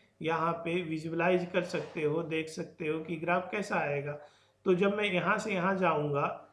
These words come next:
ठीक है, तो field लाइनें क्या मिल रही भाई, ज़ीरो मिल रही है। तो ये देखो field लाइनें यहाँ पे ज़ीरो बनाया गया है,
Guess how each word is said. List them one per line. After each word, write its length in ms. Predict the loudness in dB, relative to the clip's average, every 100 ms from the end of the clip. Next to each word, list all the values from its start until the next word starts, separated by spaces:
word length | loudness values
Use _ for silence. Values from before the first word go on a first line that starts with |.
| _ -6
ठीक 120 | -2
है, 120 | -2 -4 -10 _ _
तो 80 | -4
field 320 | 0 0 2
लाइनें 300 | 2 2 0
क्या 140 | 0 0
मिल 140 | 0
रही 160 | -2 -2
भाई, 240 | -2 -4 -8 -20 _ -8
ज़ीरो 400 | 0 4 6 6
मिल 120 | 4
रही 220 | 2 2
है। 100 | 2
तो 120 | 0 2
ये 140 | 4
देखो 260 | 4 2 0
field 240 | 0 0
लाइनें 240 | 0 0 2
यहाँ 160 | 0
पे 140 | 0 -2
ज़ीरो 300 | 0 2 2
बनाया 340 | 2 4 4
गया 180 | 2 0
है, 180 | -2 -6